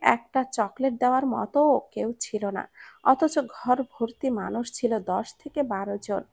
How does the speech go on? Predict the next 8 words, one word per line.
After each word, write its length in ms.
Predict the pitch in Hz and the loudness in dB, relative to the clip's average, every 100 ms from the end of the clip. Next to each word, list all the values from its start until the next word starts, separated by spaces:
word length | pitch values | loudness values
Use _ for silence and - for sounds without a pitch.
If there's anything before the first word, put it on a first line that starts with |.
| _ _ _ _ | _ _ _ _
কেউ 180 | 311 320 | 0 2
একটু 300 | 320 320 359 339 | 2 2 -2 -2
খেয়ালও 440 | - 277 349 415 403 | -4 2 6 6 6
করতো 460 | - 214 - 226 | 2 0 -2 -2
না, 200 | 202 190 - _ _ - | 0 -2 -6 _ _ -4
যে 260 | 226 269 | 4 4
যেভাবে 500 | 262 214 214 240 233 | 4 2 0 -2 -2
পারে 340 | 226 208 220 | 0 2 2